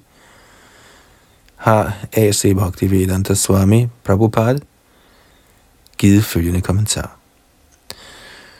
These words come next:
Ordet mahi henviser til de fem materielle elementer, jord, vand, luft, ild og æter,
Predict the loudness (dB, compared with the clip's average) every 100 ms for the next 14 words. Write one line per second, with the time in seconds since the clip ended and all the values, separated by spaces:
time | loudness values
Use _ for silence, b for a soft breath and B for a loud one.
0 | B 0 2 4 2 4 4 4 4 2
1 | 2 2 2 2 0 -2 -2 -2 0 -4
2 | 0 2 2 2 -4 -6 -8 -4 2 2
3 | 0 -4 -8 -8 _ _ -8 0 2 2
4 | 0 -4 _ -2 0 0 -2 -12 _ _
5 | _ _ -2 2 2 0 -12 -16 -16 _
6 | _ 2 2 2 -4 -10 -10 -10 -6 0
7 | 2 4 2